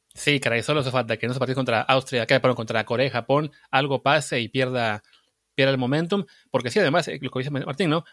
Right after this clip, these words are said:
Ha estado jugando muy regularmente, eh, es un titular claro.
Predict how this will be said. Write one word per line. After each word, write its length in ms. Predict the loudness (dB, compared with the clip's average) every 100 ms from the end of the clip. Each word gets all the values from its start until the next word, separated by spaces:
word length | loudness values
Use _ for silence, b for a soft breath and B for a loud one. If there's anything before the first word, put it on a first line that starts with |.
| b
Ha 80 | -2
estado 240 | 0 0 0
jugando 340 | 2 2 0
muy 140 | 0
regularmente, 800 | 0 2 2 2 -2 -2 -4 -4 _ -12
eh, 180 | -8 -2
es 280 | -4 -4 -10
un 600 | -4 -2 0 0 -2 -6 -12
titular 340 | -8 0 2
claro. 300 | 4 4 2